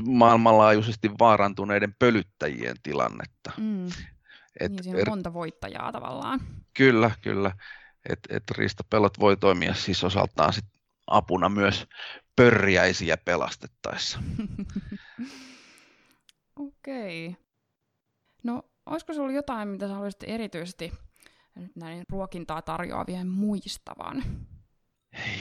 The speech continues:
Speaker 1: Joo, siihen liittyy aika paljon erilaisia asioita, mitä kaikki ei aina muista, muista sanoakaan, mutta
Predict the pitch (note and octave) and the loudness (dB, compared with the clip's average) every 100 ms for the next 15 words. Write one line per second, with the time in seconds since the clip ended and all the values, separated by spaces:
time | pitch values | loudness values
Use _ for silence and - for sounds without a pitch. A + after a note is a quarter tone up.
0 | G#2 G2+ G#2 D3+ C#3 F#2+ F#2+ A#2+ C#3 E3+ | -6 -4 6 8 10 8 6 4 4 2
1 | D3 - B2+ C3 A#2+ - A#2+ G#2 G2 - | 0 0 2 2 0 0 2 2 -2 -8
2 | - A2+ G#2+ D#2+ F2 E2 E2 F#2 - - | -4 0 2 2 0 -4 -6 -6 -8 -12
3 | - - F#2+ F2+ D#2+ C#2+ D2 C#2+ - E2 | -8 -2 -2 0 0 -2 -4 -4 -4 -4
4 | - F#2 F#2 D2 E2 F#2 F#2 F#2 F#2 - | -4 -4 -4 -2 0 2 2 0 -2 -6
5 | F2+ F#2 G2+ - - B2 A#2+ D#2 - D#2+ | -6 -8 -6 -6 2 4 6 6 4 2
6 | D2+ D#2+ - | 2 0 -6